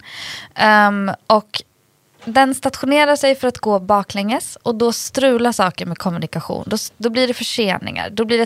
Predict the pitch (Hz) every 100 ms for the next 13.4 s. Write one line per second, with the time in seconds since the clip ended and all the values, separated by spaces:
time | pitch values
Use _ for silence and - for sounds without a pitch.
0 | 233 240 240 - 214 202 - - - -
1 | - - - - - - 233 226 226 226
2 | - _ - - - - 262 233 220 -
3 | 214 - - 208 190 185 180 180 - 185
4 | 185 185 175 175 - 226 214 226 226 214
5 | - 208 226 208 196 190 180 185 - -
6 | - 214 226 226 214 - 196 185 - 208
7 | 190 180 196 208 185 165 - 180 160 180
8 | 170 - - - - - - - - -
9 | - 214 208 202 196 190 - _ _ 226
10 | 269 - 320 294 285 269 247 277 254 254
11 | 240 208 185 180 - _ 80 - - 190
12 | - _ - - - _ _ - 170 147
13 | 160 - - -